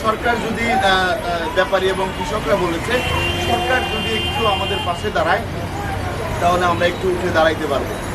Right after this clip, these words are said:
আর এদিকে কিন্তু আপনি দেখতে পাচ্ছেন প্রচুর পরিমাণে আলু আছে। তা এই আলুগুলা কোথা থেকে কোথা থেকে আসতেছে সেটা কিন্তু আমরা, আহ, জানিয়ে দেবো। এই যে, যে আলুগুলো আপনারা দেখতে পাচ্ছেন এখানে, এই যে আলুটা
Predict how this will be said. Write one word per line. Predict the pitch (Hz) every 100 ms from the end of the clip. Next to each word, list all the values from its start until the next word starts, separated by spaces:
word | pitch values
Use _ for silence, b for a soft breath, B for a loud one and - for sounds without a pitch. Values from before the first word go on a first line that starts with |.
| - - - - - -
আর | 170
এদিকে | 254 226 -
কিন্তু | 247 233 240
আপনি | 233 220 226
দেখতে | 214 - - 208
পাচ্ছেন | 196 - - -
প্রচুর | 466 - 494 494 -
পরিমাণে | 214 415 415 208
আলু | 180 175 170
আছে। | 160 214 233 - - - -
তা | 190 190 - -
এই | 190 190 180
আলুগুলা | 185 190 202 202
কোথা | 208 220 233
থেকে | 226
কোথা | 220 220 214 208
থেকে | 202
আসতেছে | 175 - 180 185 208
সেটা | 208 190
কিন্তু | 185 185 185
আমরা, | 170 170 160 - - -
আহ, | 160 165
জানিয়ে | 165 170 175
দেবো। | 170 175 226 226 - - -
এই | 202
যে, | 190 214
যে | 208 208
আলুগুলো | 196 190 175 190
আপনারা | 185 170 185
দেখতে | 175 170 185
পাচ্ছেন | 170 190 180
এখানে, | 165 170 160 180 - - - - -
এই | 175
যে | 165 180
আলুটা | 175 170 170 170